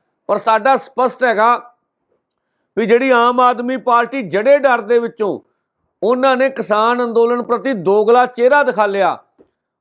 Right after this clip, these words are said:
ਉਹ ਜਿਹੜੀ ਉਹਨਾਂ ਨੂੰ ਡਰ ਸੀ ਉਹ ਤੇ ਹੋ ਗਿਆ ਬਾਈ, ਬੰਦਾ ਤੇ ਫੜ ਕੇ ਅਗਲਿਆਂ ਨੂੰ ਅੰਦਰ ਦੇ ਦਿੱਤਾ। ਤਾਂ ਹੁਣ ਜੇ ਬਿਜਲੀ ਪਾਣੀ ਦਾ ਪ੍ਰਬੰਧ ਦੋਵਾਂ ਬਾਰਡਰਾਂ 'ਤੇ ਨਾ ਹੋਇਆ ਤਾਂ ਅਸੀਂ ਦੇਖਾਂਗੇ ਇਲੈਕਸ਼ਨ ਕਮਿਸ਼ਨ ਰੋਕਦਾ ਸਾਨੂੰ,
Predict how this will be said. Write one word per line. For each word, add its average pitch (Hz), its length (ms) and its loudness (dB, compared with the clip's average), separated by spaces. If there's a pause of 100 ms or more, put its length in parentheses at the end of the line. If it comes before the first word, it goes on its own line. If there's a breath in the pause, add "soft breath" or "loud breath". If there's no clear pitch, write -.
(120)
ਉਹ 269 120 4
ਜਿਹੜੀ 220 380 -4
ਉਹਨਾਂ 254 240 0
ਨੂੰ 262 140 -2
ਡਰ 220 220 2
ਸੀ 254 160 -8
ਉਹ 254 160 4
ਤੇ 262 120 4
ਹੋ 220 180 0
ਗਿਆ 196 160 -2
ਬਾਈ, 185 240 -4 (400)
ਬੰਦਾ 196 280 -2
ਤੇ 226 80 -2
ਫੜ 202 200 0
ਕੇ 214 120 -6
ਅਗਲਿਆਂ 214 220 -2
ਨੂੰ 196 120 -4
ਅੰਦਰ 185 180 -2
ਦੇ 185 160 -4
ਦਿੱਤਾ। 175 240 -4 (800)
ਤਾਂ 214 120 2
ਹੁਣ 226 260 0 (500)
ਜੇ 175 320 2
ਬਿਜਲੀ 262 420 -4
ਪਾਣੀ 247 300 -2
ਦਾ 247 160 0
ਪ੍ਰਬੰਧ 233 420 -4
ਦੋਵਾਂ 240 340 0
ਬਾਰਡਰਾਂ 247 360 0
'ਤੇ 233 160 0
ਨਾ 196 180 0
ਹੋਇਆ 185 260 0 (800)
ਤਾਂ 226 100 2
ਅਸੀਂ 254 180 -4
ਦੇਖਾਂਗੇ 240 380 0
ਇਲੈਕਸ਼ਨ 226 400 0
ਕਮਿਸ਼ਨ 226 360 -4
ਰੋਕਦਾ 226 400 0
ਸਾਨੂੰ, 247 380 -4